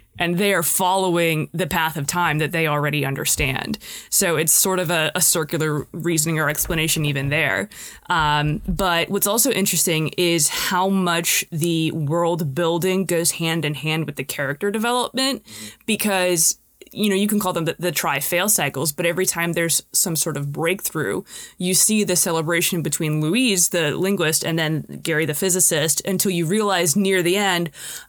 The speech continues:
oh, the father, the dad of the daughter that the linguist is addressing is Gary.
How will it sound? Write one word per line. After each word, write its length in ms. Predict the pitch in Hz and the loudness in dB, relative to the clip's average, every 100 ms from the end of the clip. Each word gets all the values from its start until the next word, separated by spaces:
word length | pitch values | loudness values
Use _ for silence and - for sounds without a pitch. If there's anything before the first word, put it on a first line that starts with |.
| - | -2
oh, 500 | 254 247 196 160 - _ _ _ - | 0 2 2 0 -4 _ _ _ -10
the 200 | 170 180 | -4 -2
father, 720 | - 233 269 240 151 117 156 - | 0 0 2 2 2 2 0 -2
the 120 | 196 | -2
dad 340 | 202 202 180 165 | 2 2 2 0
of 180 | 147 - | -2 -4
the 120 | 180 | -2
daughter 480 | 170 180 180 160 - - | 0 0 2 0 0 -4
that 340 | 180 160 151 143 | -2 0 0 0
the 60 | |
linguist 380 | 170 175 165 156 | 0 2 2 2
is 100 | 147 | 0
addressing 480 | 147 180 175 151 143 - - | 0 0 2 0 -2 -4 0
is 220 | 294 - | 2 2
Gary. 440 | 170 - - - | 0 -2 -4 -8